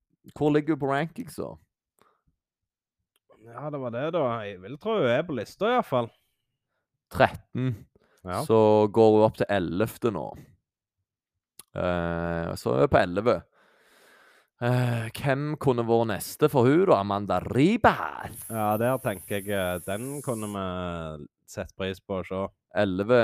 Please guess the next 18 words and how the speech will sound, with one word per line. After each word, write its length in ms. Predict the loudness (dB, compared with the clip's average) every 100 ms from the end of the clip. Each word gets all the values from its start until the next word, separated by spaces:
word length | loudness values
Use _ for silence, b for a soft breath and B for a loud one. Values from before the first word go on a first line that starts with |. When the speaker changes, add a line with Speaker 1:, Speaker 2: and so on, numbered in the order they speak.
| 4
Speaker 1:
Hun 80 | 2
er 80 | 2
på 80 | 0
niendeplass, 640 | -2 -4 2 4 4 2
Ribasen, 680 | 0 4 4 4 -2 -8 -4
og 120 | -4
så, 220 | -4 -2
eh, 640 | 0 2 0 0 -2 -2 -4 -10 _ -6
Macy 300 | -4 -2 2
Barber 360 | 6 6 6
dunker 360 | 4 2 0 -2
opp 80 | -2
på 100 | -2
elleve 540 | -2 -2 -2 -2 2
nå, 160 | 2 0
så 200 | -4 -4
det 100 | 0
er 680 | 2 2 0 0 -2 -2 -6